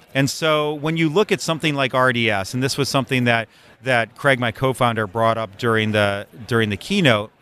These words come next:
any sort of, you know, star as a service is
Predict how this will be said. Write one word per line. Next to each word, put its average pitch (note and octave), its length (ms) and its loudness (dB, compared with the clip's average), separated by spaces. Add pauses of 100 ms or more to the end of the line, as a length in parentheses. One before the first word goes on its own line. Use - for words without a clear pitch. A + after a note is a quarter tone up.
(640)
any G#3 260 2
sort E3 300 -2
of, C3+ 260 0
you C3 140 -2
know, A#2+ 120 2
star C3+ 420 -2
as A#2+ 260 -2
a A2+ 60 -6
service G2+ 640 -2
is A2+ 340 0